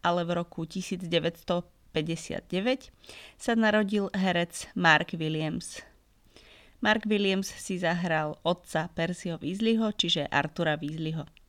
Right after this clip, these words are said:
Mark Williams oslavuje tento rok svoje šesťdesiate tretie narodeniny.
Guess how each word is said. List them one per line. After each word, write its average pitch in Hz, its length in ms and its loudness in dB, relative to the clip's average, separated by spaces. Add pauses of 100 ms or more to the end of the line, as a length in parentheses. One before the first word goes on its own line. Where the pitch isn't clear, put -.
(440)
Mark 208 320 4
Williams 185 400 2
oslavuje 156 560 -4
tento 151 400 -6
rok 143 160 -4
svoje 139 320 -6
šesťdesiate 147 720 -2
tretie 143 400 -4
narodeniny. 147 720 -4